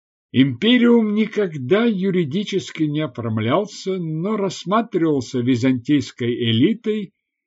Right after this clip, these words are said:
и частью национальных элит как союз православных государств, которые со временем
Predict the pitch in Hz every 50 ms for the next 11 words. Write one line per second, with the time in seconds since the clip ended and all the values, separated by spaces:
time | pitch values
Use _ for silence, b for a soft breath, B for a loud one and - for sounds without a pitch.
0 | _ _ - 127 131 117 - 190 220 247 - - - - 185 175 170 165 151 -
1 | - 147 147 147 147 156 175 180 175 170 170 131 - - 147 139 139 147 151 147
2 | - - - 143 120 - - - 131 123 123 131 185 233 226 - - - - -
3 | _ _ 139 147 156 147 139 131 135 - - 123 135 151 170 160 143 139 139 135
4 | 123 107 90 107 117 110 - 117 101 90 95 151 214 254 208 - - - - -
5 | _ _ _ _ _ _ _ _ _ _ _ _ _ 139 135 131 - - 196 233
6 | 233 220 220 214 214 214 202 - - - 175 170 151 151 180 185 175 175 170 160
7 | 165 160 160 156 -